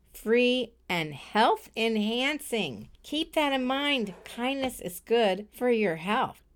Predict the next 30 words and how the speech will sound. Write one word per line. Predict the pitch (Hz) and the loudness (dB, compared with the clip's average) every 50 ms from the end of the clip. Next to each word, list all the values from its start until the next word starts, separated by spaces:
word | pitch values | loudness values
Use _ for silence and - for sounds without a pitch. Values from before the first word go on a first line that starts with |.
| _ _ - | _ _ -8
And | 156 170 | -4 -2
I'm | 190 220 | 0 2
gonna | 233 233 214 | 2 2 2
include | 208 - 185 175 - - - 202 214 208 208 190 | 0 -2 -4 -12 -12 -8 -2 0 2 2 2 0
the | - 180 170 143 - - | -4 -6 -6 -6 -6 -4
article | 180 175 170 170 170 - 170 160 | -2 -2 -2 -2 -2 -4 -4 -2
link | 156 151 156 139 - | -2 -4 -6 -4 -4
in | 147 135 | -4 -4
the | 131 | -6
show | 135 - - 175 160 160 | -8 -6 -4 -4 -4 -4
notes. | 151 135 131 127 - - - - - - _ _ _ _ _ _ _ _ | -4 -6 -8 -10 -12 -14 -16 -18 -18 -20 _ _ _ _ _ _ _ _
Being | - 294 330 349 359 359 | 0 0 2 2 2 0
kind | 349 - 311 285 277 277 269 254 | -2 0 2 2 2 2 0 0
to | 262 247 | 0 2
yourself | 233 226 220 220 - 233 220 214 208 - | 2 2 0 0 2 2 4 4 2 0
or | 190 - - | -2 -2 0
others | 208 202 202 196 190 185 - _ _ - | 0 0 2 0 0 -2 -8 _ _ -2
actually | 254 285 320 359 359 - - - 214 170 160 160 160 151 156 156 - - _ - | 0 2 2 0 -2 -4 -6 -4 -4 -2 -2 0 0 -2 -2 -4 -8 -12 _ -12
raises | - - 196 214 226 247 269 294 311 320 294 - 254 254 226 214 | -6 0 2 4 6 6 6 6 4 2 0 0 -2 -2 0 0
your | 202 196 196 | -2 -2 -2
self-esteem. | - - - 233 254 247 - 269 254 - - - 285 302 330 339 330 269 170 - - _ _ _ _ _ _ - | -4 -2 -2 -2 -2 -2 -2 -6 -6 -6 -6 -8 -6 -6 -4 -4 -4 -6 -6 -8 -10 _ _ _ _ _ _ -2
It | 285 285 277 - | -2 -2 0 2
builds | 285 285 277 285 285 277 - - - - | 4 6 6 6 4 0 -4 -6 -2 0
empathy | 269 277 277 - - - - - - 247 233 - - | 0 0 0 -2 -6 -8 -8 -6 -4 -2 -2 -2 -4
and | - 185 180 180 | -4 -6 -6 -6
compassion | - 196 190 180 - - - 214 220 226 240 247 240 - - 180 123 120 226 - - - | -6 -6 -6 -6 -6 -4 -2 0 2 2 0 0 -2 -4 -6 -6 -6 -6 -10 -14 -8 -4
for | - 302 - - | -2 -2 0 2
others | - 233 262 254 240 185 147 147 - - - _ _ - | 2 2 2 2 2 0 -2 -4 -8 -14 -18 _ _ -6
and | 175 170 175 175 180 190 190 | -2 0 0 2 0 0 0
yourself, | 214 226 233 220 - - - 320 311 302 277 262 247 254 254 247 - | 0 0 0 0 -4 -4 -2 2 2 4 4 6 4 4 2 0 -6